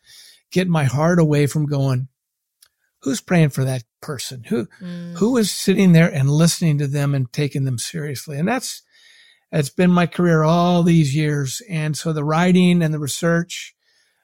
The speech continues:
Speaker 1: eh, when I went to Fuller, this is a long time ago, but I became a researcher, uh, out of my own doctorate, where I learned how to study people in what's called ethnography by coming alongside and entering into their world.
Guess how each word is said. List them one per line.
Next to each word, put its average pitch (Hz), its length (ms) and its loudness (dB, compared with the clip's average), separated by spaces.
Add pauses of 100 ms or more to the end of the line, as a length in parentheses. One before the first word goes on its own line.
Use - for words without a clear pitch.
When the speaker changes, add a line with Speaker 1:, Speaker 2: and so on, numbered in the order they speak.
(120)
Speaker 1:
eh, 226 120 -14
when 202 240 -2
I 196 40 0
went 240 180 0
to 180 60 0
Fuller, 175 400 0
this 165 180 0
is - 60 -8
a 143 40 -8
long 139 220 -4
time 147 220 -4
ago, 131 220 -10
but 143 220 -10
I 151 200 -8 (300)
became 170 320 -4
a 151 60 -4
researcher, 139 720 -4 (640)
uh, 143 240 -4
out 156 220 2
of 143 80 4
my 147 180 2
own 143 180 2
doctorate, 143 520 0 (200)
where 151 400 0
I 143 300 2
learned 160 500 4
how 147 380 2
to 143 240 -6
study 165 540 2
people 156 560 0
in 147 160 0
what's 139 160 -2
called 165 240 -2
ethnography 156 640 -2
by 156 180 -2
coming 160 260 -2
alongside 147 560 -4
and 156 140 -8
entering 147 320 -4
into 139 200 -6
their 135 160 -14
world. 131 400 -10